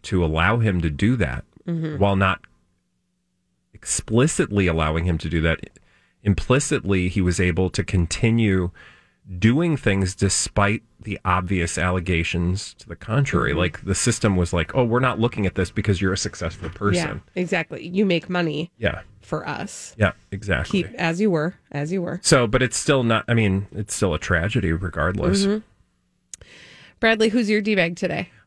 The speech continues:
Speaker 1: Um, Jonathan Cheban
Speaker 2: Oh.
Speaker 1: again.
Speaker 2: Bing
Speaker 1: Do you remember the
Speaker 2: bong.
Speaker 1: last time we talked about Kim Kardashian's, quote, best friend?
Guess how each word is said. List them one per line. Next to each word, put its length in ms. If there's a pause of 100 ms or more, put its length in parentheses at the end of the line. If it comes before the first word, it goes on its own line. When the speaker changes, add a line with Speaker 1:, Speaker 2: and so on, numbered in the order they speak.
(120)
Speaker 1:
Um, 480 (400)
Jonathan 460
Cheban 720
Speaker 2:
Oh. 380 (120)
Speaker 1:
again. 760 (480)
Speaker 2:
Bing 400
Speaker 1:
Do 60
you 100
remember 340
the 60
Speaker 2:
bong. 160
Speaker 1:
last 440
time 220
we 100
talked 360
about 360
Kim 220
Kardashian's, 640
quote, 360
best 360
friend? 460